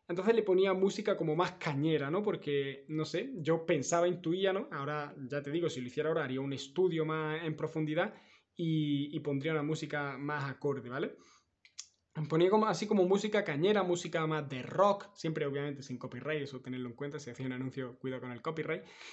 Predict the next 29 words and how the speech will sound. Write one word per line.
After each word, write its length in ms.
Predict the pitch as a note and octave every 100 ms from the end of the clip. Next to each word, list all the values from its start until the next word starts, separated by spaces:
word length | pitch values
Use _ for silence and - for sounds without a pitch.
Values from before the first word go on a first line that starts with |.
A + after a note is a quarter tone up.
| -
Y 100 | B3
si, 100 | A#3+
por 140 | A3 F#3+
ejemplo, 360 | - G#3+ A3
en 80 | G3+
cambio 280 | F#3+ G#3 F#3
tenía 180 | D#3+ F3
un 80 | G3
producto 320 | F#3+ G#3 E3
que 80 | E3+
era 100 | E3+
a 20 |
lo 80 | D#3+
mejor 220 | D#3 E3
más 180 | E3 E3+
para 300 | D#3+ D3 C#3
la 140 | B2+
casa, 280 | F#3+ G3+ E3+
más 160 | D#3+
para 240 | - D3+ C#3
el 80 | C3
hogar, 360 | B2+ F#3+ G#3 - - - _ _ -
eh, 120 | D#3
pues 140 | E3+
ponía 220 | - D#3
una 100 | F3
música 400 | F3+ F3+ F#3+ G3
como 160 | F3+ D3+
más 220 | C#3+ E3